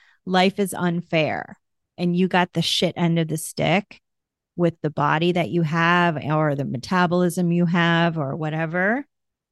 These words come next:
then you're kind of feeling this, like, righteous indignation about the unfairness of life.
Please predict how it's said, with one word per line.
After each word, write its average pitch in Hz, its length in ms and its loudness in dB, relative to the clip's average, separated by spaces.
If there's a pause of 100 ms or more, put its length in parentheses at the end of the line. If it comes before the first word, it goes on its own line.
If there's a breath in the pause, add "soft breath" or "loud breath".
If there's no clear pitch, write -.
(460)
then 175 600 0
you're 185 280 -2
kind 226 340 0
of 226 100 0
feeling 214 340 2
this, - 360 -4
like, 165 400 -4 (680)
righteous 180 480 -2
indignation 180 880 -4 (460)
about 175 280 -4
the - 100 -10
unfairness 170 680 -4
of 180 120 -8
life. 180 360 -8